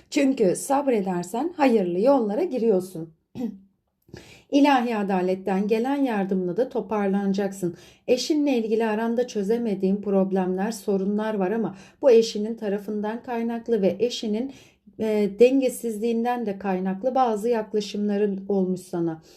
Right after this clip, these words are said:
Evet, sen bu konuyla ilgili karar vereceksin. E, uzun bir zamandır ayrılık var. Belki sen farklı bir hanedesin, o farklı bir hanede.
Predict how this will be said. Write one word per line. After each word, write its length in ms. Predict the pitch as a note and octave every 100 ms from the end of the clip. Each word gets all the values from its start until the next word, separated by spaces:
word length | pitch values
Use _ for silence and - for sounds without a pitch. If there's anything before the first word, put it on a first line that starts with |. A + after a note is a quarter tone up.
| - - -
Evet, 280 | E4+ F4+ -
sen 300 | C4 B3 C4+
bu 80 | C#4
konuyla 380 | C#4 C#4 B3+
ilgili 320 | B3 A3+ A#3 C4
karar 380 | A#3 A3+ A#3+
vereceksin. 640 | A#3 A3+ A#3+ B3+ - A#3 C#4 - _ -
E, 200 | G#3 G3+
uzun 300 | A3 D4+ E4+
bir 40 |
zamandır 600 | A#3 A3+ G#3+ G3+ F#3+ F#3+
ayrılık 520 | G3 G3 F#3+ F#3+ G3+ C4+
var. 240 | C4 C4 -
Belki 300 | G#3+ A3 A3
sen 260 | A3 A3+ A#3
farklı 360 | A#3 A3+ A3+ C4
bir 100 | C4
hanedesin, 760 | B3+ B3 B3+ B3+ B3 C4 C4 -
o 100 | G3+
farklı 420 | G3 F#3 F#3+ A#3
bir 100 | C4+
hanede. 580 | B3+ B3 B3+ B3+ C#4